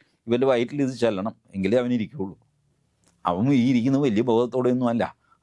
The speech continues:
ഇരിക്കുന്നേ ഉള്ളൂ. ആളെണ്ണം തികയുണ്ട്." എന്ന് ജോർജ് തുറന്നു വെച്ചു. സെബാസ്റ്റ്യൻ പോളിനോട് ചോദിച്ചു കഴിയുമ്പോൾ സെബാസ്റ്റ്യൻ പോൾ ചിരിക്കുക മാത്രം ചെയ്തു.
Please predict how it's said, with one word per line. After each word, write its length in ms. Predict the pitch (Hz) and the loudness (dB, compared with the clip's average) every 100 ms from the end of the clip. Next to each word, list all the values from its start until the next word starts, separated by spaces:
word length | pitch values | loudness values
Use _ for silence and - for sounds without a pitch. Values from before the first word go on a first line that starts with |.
| - - - - | -10 -10 -8 -4
ഇരിക്കുന്നേ 560 | 180 131 135 131 143 | -2 -2 -6 -6 -2
ഉള്ളൂ. 180 | 143 107 - - - | 0 -2 -6 -16 -2
ആളെണ്ണം 500 | 117 135 156 151 147 | 0 2 0 -2 -2
തികയുണ്ട്." 400 | 107 107 98 110 | -2 0 -2 -2
എന്ന് 380 | 120 185 208 262 226 | -4 -2 -4 -8 -4
ജോർജ് 400 | 147 170 185 202 - | 0 0 0 -6 -4
തുറന്നു 260 | 107 95 | -2 -2
വെച്ചു. 240 | 92 73 - _ _ _ _ _ _ | -6 -8 -18 _ _ _ _ _ _
സെബാസ്റ്റ്യൻ 520 | - 131 160 170 202 180 | -4 0 0 0 -2 0
പോളിനോട് 340 | 180 160 131 123 | 0 0 -4 0
ചോദിച്ചു 240 | 120 95 | -2 0
കഴിയുമ്പോൾ 240 | 117 104 113 | 0 0 -2
സെബാസ്റ്റ്യൻ 480 | 117 104 104 - | 0 0 0 -4
പോൾ 100 | 101 98 - | -4 -4 -8
ചിരിക്കുക 420 | - 139 - 147 | -4 -4 0 0
മാത്രം 400 | 95 82 87 80 | 2 0 -4 -6
ചെയ്തു. 320 | - 85 - | -6 -8 -8